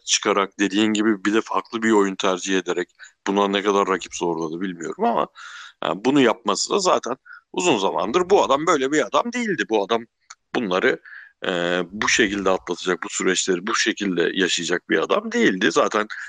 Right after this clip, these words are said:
kafa burada, buradan kafa, kafası dağılır mı bundan sonra denilecek bir durum yok. Çoktan dağılmış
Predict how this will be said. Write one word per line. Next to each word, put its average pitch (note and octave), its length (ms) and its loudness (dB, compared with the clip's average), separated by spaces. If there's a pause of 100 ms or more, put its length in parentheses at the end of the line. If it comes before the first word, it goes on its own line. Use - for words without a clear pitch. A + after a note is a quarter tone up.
(140)
kafa G#2 400 2 (380)
burada, G#2 420 2 (1080)
buradan G#2 600 0
kafa, G#2 300 -2 (600)
kafası A2 440 -2
dağılır G#2+ 380 2
mı C3+ 160 0
bundan G#2 300 -2
sonra G2+ 320 -6
denilecek G2+ 420 -4
bir G2 80 -10
durum A2+ 180 -6
yok. A#3 160 -4
Çoktan F#3+ 460 -2
dağılmış D#3 460 0